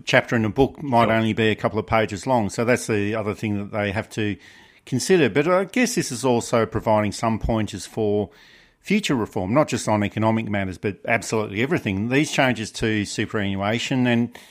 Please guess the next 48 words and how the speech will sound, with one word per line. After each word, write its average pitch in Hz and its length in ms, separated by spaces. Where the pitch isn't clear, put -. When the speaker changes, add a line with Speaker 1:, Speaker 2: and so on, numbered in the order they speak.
Speaker 1:
all 233 200
it 147 100
is, 123 260
is 110 200
increasing 123 600
the 107 60
tax 127 400
over 110 540
this 147 200
amount 131 420
of 107 160
three 113 220
million 104 240
dollars 110 360
from 107 240
fifteen 151 380
percent 113 340
up 101 120
to 107 80
thirty 123 280
percent. 131 440
So 139 140
it's 147 100
still 208 200
under 127 240
the, 107 440
uh, - 180
higher 110 640
level 107 440
tax - 300
threshold. 104 480
It 147 120
only 131 240
affects 98 320
Speaker 2:
Mm. 113 80
Speaker 1:
eighty 95 180
thousand 101 380
people, 113 320
and 117 100
it's 120 160
something 160 480
that 131 140
will 113 160
be 113 200
introduced 107 560
in 101 140
twenty 117 300
twenty-five 104 600